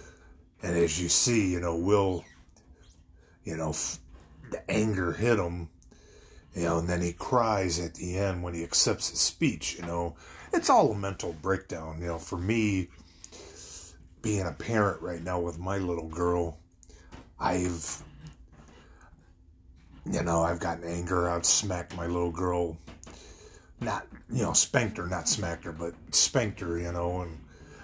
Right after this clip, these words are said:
I got anger with her, but then I'd feel bad and I'd start tearing up a little bit, like, "Oh God, why did I do that?" You know, I,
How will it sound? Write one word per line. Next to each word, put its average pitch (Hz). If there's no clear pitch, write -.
I 92
got 85
anger 95
with 85
her, 92
but 87
then 90
I'd 90
feel 85
bad 87
and 85
I'd 87
start -
tearing 90
up 90
a -
little 82
bit, 82
like, -
"Oh -
God, 85
why 90
did 87
I 80
do 95
that?" 82
You 85
know, 82
I, 85